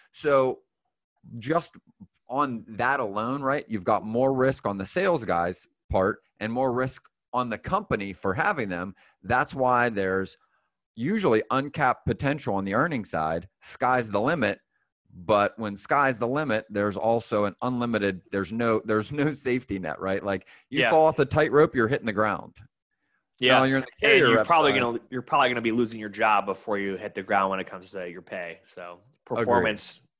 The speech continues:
Speaker 2: performance, uh, a lot of, a lot of, uh, factors and K P Is and metrics that you're gonna be rated on as a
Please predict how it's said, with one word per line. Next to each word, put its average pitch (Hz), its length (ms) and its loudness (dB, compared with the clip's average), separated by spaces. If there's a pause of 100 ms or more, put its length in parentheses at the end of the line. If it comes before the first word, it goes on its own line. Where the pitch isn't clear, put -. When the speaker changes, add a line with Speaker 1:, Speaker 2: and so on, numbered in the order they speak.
(140)
Speaker 2:
performance, 117 600 -4
uh, 98 240 2
a - 60 0
lot 110 180 2
of, 107 220 -2 (640)
a 120 60 0
lot 117 240 6
of, 110 140 0
uh, 104 280 4 (800)
factors 113 640 0
and 98 400 -8
K 117 200 -2
P 113 200 -6
Is 107 400 0
and 95 220 -10
metrics 113 400 -6
that 113 80 -14
you're 107 100 -6
gonna 110 80 -8
be 101 160 -6
rated 107 420 -4
on 101 200 -2
as 101 300 -6
a 92 340 -8